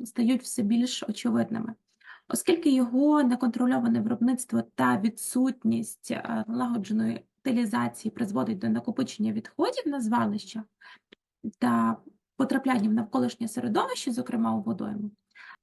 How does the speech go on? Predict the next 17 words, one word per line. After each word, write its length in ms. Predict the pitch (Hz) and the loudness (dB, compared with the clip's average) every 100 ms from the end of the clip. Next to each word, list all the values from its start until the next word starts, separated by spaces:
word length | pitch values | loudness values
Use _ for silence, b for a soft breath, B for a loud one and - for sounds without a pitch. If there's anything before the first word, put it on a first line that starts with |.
| _ - | _ -6
У 360 | - 208 202 240 | -2 0 2 4
дві 120 | 240 | 4
тисячі 640 | 294 294 269 - 247 262 | 2 2 -2 0 2 4
вісімнадцятому 960 | 240 - 247 247 247 269 277 233 233 240 | 2 2 0 2 2 0 -2 -2 0 2
році 520 | 311 494 - 330 - | 0 0 2 2 2
Європейська 600 | 233 240 233 277 320 - | 0 0 0 0 -2 -2
комісія 580 | 254 233 285 - - 285 | -2 2 2 2 0 0
оп-, 120 | 202 - | 0 -4
опублікувала 800 | - 240 220 240 233 226 294 269 | -6 0 2 2 0 2 2 0
стратегію 880 | 269 254 247 254 220 196 202 330 - _ _ _ _ _ _ - _ - | -2 -4 0 2 2 2 0 0 -4 _ _ _ _ _ _ -20 _ -2
поводження 500 | 240 285 202 208 214 | 4 4 4 0 -2
з 60 | |
пластиком, 540 | - 240 - - 151 - - B B B B | -2 -2 -2 -2 0 -2 -4 B B B B
спрямовану 600 | - - 277 349 403 359 | -6 2 6 8 8 8
на 280 | 269 262 269 | 6 2 2
зменшення 640 | 262 240 330 370 311 285 | 4 6 6 6 4 0
наслідків, 920 | 254 240 254 302 294 277 - 254 254 | 2 2 0 -2 -4 -6 0 2 2